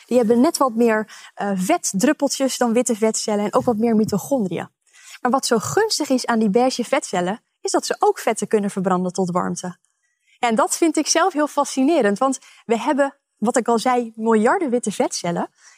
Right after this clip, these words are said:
En als je daar op de een of andere manier een fractie van zou kunnen omzetten tot beige vet, dan heb je dubbel winst. Je hebt en minder witte vetcellen en meer beige vet om vervolgens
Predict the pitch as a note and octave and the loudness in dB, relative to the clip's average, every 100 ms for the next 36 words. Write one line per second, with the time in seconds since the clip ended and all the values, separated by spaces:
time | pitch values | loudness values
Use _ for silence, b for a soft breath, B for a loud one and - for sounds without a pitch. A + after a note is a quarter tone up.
0 | b - D4+ - B3+ C4 B3 A#3+ A3+ - | b -8 -6 -2 0 0 0 -4 -4 -2
1 | - F#4+ D#4 B3+ B3 A#3 A3+ A3+ A3 - | 0 -2 0 0 2 4 2 2 -2 -2
2 | F#4 G#4 - A#3+ G#3 B B - B3 A#3+ | -2 -2 -4 -4 -4 B B -2 0 0
3 | A#3 G#3+ - D4+ F4 C4+ G3 - - G3 | 2 0 0 0 0 0 -2 -2 -4 -2
4 | - C4+ G#4 - G#3+ F#3 F#3+ - - C4+ | 0 2 0 -4 -6 -6 -8 -10 -4 -4
5 | - G#3+ F#3+ F4+ G#3+ A#3 F#3 - - _ | 0 0 2 2 2 2 0 -2 -8 _
6 | _ _ _ _ A#3 A3+ - F#4+ C#4+ F#3 | _ _ _ _ -2 -2 -2 0 2 -2
7 | _ _ - A#3 B3+ G3 F#3+ F3+ G#3 - | _ _ 0 2 4 2 0 -2 -6 -4
8 | D4 C#4+ G4+ _ _ _ _ _ F4 C4 | -4 -2 -4 _ _ _ _ _ 0 4
9 | D#4+ D#4 F#3+ D4 G4 - A3 G3 - A3+ | 4 4 2 2 0 -4 -4 -4 -4 -6
10 | B3+ - C#4 - B3 - | -6 -2 -2 0 -4 -8